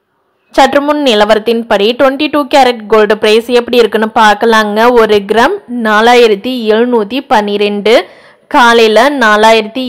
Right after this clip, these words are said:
எழுநூத்தி இருபத்தி ஐந்து. ஒரு கிராமுக்கு பதிமூணு ரூபாய் குறைஞ்சிருக்கு. ஒரு சவரன் முப்பத்தி ஏழாயிரத்தி அறுநூத்தி தொண்ணூத்தி ஆறு.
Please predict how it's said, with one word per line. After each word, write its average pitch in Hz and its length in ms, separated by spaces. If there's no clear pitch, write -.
எழுநூத்தி 226 500
இருபத்தி 208 480
ஐந்து. 208 560
ஒரு 220 220
கிராமுக்கு 214 760
பதிமூணு 220 480
ரூபாய் 220 320
குறைஞ்சிருக்கு. 214 960
ஒரு 277 260
சவரன் 220 480
முப்பத்தி 214 600
ஏழாயிரத்தி 214 720
அறுநூத்தி 233 720
தொண்ணூத்தி 214 480
ஆறு. 214 640